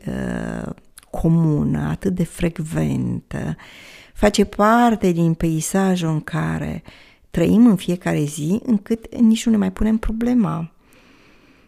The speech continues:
că ar putea fi altfel. Eu sunt din ce în ce mai surprinsă și pot să spun și un pic speriată când văd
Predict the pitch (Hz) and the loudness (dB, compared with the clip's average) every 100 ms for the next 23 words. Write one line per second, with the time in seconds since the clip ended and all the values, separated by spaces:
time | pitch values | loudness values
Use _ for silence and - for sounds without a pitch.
0 | - _ _ _ - - 180 175 - - | -20 _ _ _ -4 -2 -2 -2 0 -2
1 | 156 - 147 - - _ _ - 175 185 | -2 -6 -10 -12 -18 _ _ -2 -2 -2
2 | - - 220 131 - - - - _ _ | -8 -2 -2 -2 -8 -14 -16 -20 _ _
3 | _ _ _ _ - _ _ _ _ _ | _ _ _ _ -20 _ _ _ _ _
4 | _ 226 214 226 240 254 - 220 214 220 | _ 0 2 4 4 2 0 2 2 0
5 | - 180 180 170 208 247 233 214 175 165 | -2 2 2 2 0 2 2 2 0 -2
6 | 175 - 196 - 151 135 135 - 127 143 | -4 -6 -4 0 0 0 -2 -6 -6 -6
7 | - - - 208 214 208 - 196 - 240 | -6 -8 -6 -4 -4 -4 -2 0 0 0
8 | 240 - - 196 185 156 123 - 190 - | -2 -8 -6 -4 -2 -4 -6 -6 -10 -2
9 | 214 208 - 127 120 | 0 0 0 -6 -6